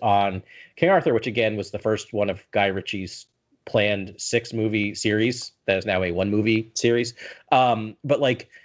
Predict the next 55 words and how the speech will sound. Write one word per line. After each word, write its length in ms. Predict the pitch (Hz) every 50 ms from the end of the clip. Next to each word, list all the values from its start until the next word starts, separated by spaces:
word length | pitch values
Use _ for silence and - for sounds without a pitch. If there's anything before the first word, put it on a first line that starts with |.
| 131 - -
you 80 | 185
know, 80 | 180 143
it 40 | 139
has 120 | 156 143
a 40 | 147
long 320 | 127 120 120 120 120 127 131
history, 440 | 156 202 196 - - - 92 78 76
and 80 | 80
he 60 | 87 87
tried 260 | - - 104 95 95
to 80 | 95 95
do 140 | 85 98 90
something 280 | - 104 101 101 101
new 120 | 98 98 98
and 140 | 95 95
creative 280 | - 120 113 117 117 98
with 160 | 87 85 -
it. 160 | 85 82 - _ _ - _ _ _ -
Um, 320 | 110 101 101 95 98 98 -
he 360 | - 127 113 113 113 113 - 117
was 140 | 113 104 101
the 60 | 110
executive 320 | 98 92 113 110 - 117
producer 380 | 113 120 120 113 - 123 123 117
on 580 | - 113 113 113 113 113 110 113 110 110 110 - -
Robin 360 | 123 120 123 131 135 135 110
Hood. 140 | 101 101 90 87
That 80 | 90 98
Robin 220 | 104 110 113 104
Hood 120 | 101 90
movie 200 | 90 85 85 85 80
came 180 | - - 85 80
out. 140 | 78 67 73
He 80 | 104 104
was 120 | 95 101
on, 180 | 101 98 95 92
like 100 | 95 -
you 60 | -
said, 180 | - 127 95
John 240 | 90 98 95 95 98
Wick 140 | 101 98 92
Chapter 320 | - - 101 92 - 107 98
Three, 220 | 92 - 135 127 110
this 160 | 90 - -
Army 280 | - 107 98 98 101
of 60 | 101 92
the 40 | 95
Dead, 240 | 95 107 104 92 90
which 140 | 87 -
is 60 | - 117
another. 140 | 120 107
So 180 | - - 113 104
he 100 | 92 120
clearly, 760 | 117 - - - 139 139 143 151 147 147 143 135 127 117 -
um, 520 | 117 98 98 95 92 90 90 90 87 87